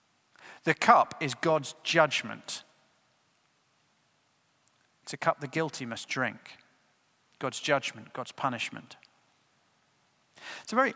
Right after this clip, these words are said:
odd thing, though, when you actually think about it. "Peter, you must not fight to defend me. You must allow me to fulfill my destiny, which is to be punished to death by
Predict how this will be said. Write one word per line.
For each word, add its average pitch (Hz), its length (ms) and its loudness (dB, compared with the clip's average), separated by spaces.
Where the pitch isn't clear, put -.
odd 190 200 4
thing, 180 340 0
though, 117 140 0
when 120 100 -2
you 123 80 0
actually 139 280 0
think 156 260 -4
about 107 340 0
it. - 200 -14
"Peter, 226 280 4
you 202 200 2
must 220 360 4
not 220 200 4
fight 180 280 4
to - 80 -4
defend 156 460 4
me. 110 160 -2
You 185 140 2
must 220 360 6
allow 214 480 8
me 233 140 2
to 208 120 2
fulfill 202 360 4
my 185 140 6
destiny, 156 500 2
which 139 200 -2
is 160 140 -2
to 170 120 -2
be 160 280 0
punished 196 400 2
to 165 80 -4
death 151 500 2
by 123 560 2